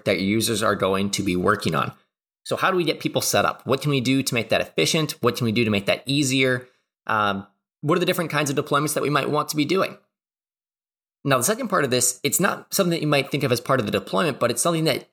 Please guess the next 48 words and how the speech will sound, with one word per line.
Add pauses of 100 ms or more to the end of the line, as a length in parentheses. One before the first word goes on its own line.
(200)
happens
with
the
deployment,
and
that
is
getting
your
users
to
buy
in
and
getting
them
trained
on
how
to
use
the
software. (480)
You
can
have
the
greatest
software
in
the
world.
You
can
have
the
greatest
tool
ever.
It
does
everything (160)
anyone
could
ever
want
it
to.